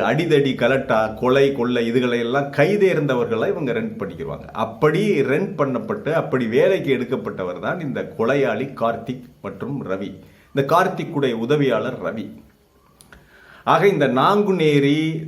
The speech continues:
திருநெல்வேலி, நெல்லையில இருபதுக்கும் மேற்பட்ட வழக்குகளை வாங்கியிருக்காரு இந்த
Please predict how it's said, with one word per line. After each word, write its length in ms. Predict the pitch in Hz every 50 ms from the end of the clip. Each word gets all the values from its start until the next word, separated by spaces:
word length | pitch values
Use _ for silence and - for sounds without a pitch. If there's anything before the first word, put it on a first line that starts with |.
| -
திருநெல்வேலி, 640 | - 170 185 208 220 220 202 165 156 156 147 139 131
நெல்லையில 520 | 123 123 135 160 170 160 151 135 123 127 127 120
இருபதுக்கும் 640 | 123 143 190 214 220 214 202 196 202 - 196 175 151
மேற்பட்ட 360 | 143 143 143 - 127 - 117
வழக்குகளை 540 | 113 113 120 127 127 - - 127 123 117 107
வாங்கியிருக்காரு 720 | 104 107 107 107 104 107 104 107 104 101 101 127 147 -
இந்த 180 | 131 104 85